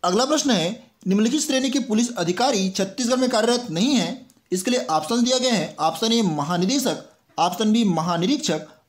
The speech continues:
ऑप्शन सी, पुलिस अधीक्षक और ऑप्शन डी, पुलिस आयुक्त। तो इसका उत्तर आएगा ऑप्शन डी, पुलिस आयुक्त, क्योंकि महानिदेशक यानी कि डीजीपी, महानिरीक्षक आईजी और पुलिस अधीक्षक यानी कि एसपी हमारे छत्तीसगढ़ में इस श्रेणी के अधिकारी कार्यरत हैं।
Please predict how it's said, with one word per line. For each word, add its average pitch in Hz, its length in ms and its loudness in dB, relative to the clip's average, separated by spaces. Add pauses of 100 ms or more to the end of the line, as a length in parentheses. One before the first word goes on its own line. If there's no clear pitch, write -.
ऑप्शन 190 320 0
सी, 269 160 0 (460)
पुलिस 240 320 0 (100)
अधीक्षक 190 480 -2
और 160 140 2
ऑप्शन 190 280 2
डी, 240 180 0 (380)
पुलिस 254 280 0 (120)
आयुक्त। 196 300 0
तो 208 80 -2
इसका 185 240 0
उत्तर 220 180 -2
आएगा 226 180 2
ऑप्शन 202 400 0
डी, 226 260 0 (300)
पुलिस 262 280 0 (140)
आयुक्त, 220 360 0
क्योंकि 220 280 0
महानिदेशक 208 680 0
यानी 214 160 2
कि 214 120 0
डीजीपी, 175 560 -2 (320)
महानिरीक्षक 220 600 0 (160)
आईजी 185 400 0 (320)
और 180 120 0 (140)
पुलिस 226 320 -2
अधीक्षक 226 380 -2
यानी 202 120 0
कि 185 240 -6
एसपी 220 280 -2 (360)
हमारे 208 260 0
छत्तीसगढ़ 208 540 -2
में 196 280 0 (260)
इस 240 180 -4
श्रेणी 254 240 0
के 254 80 0
अधिकारी 240 360 0
कार्यरत 196 400 0
हैं। 190 180 0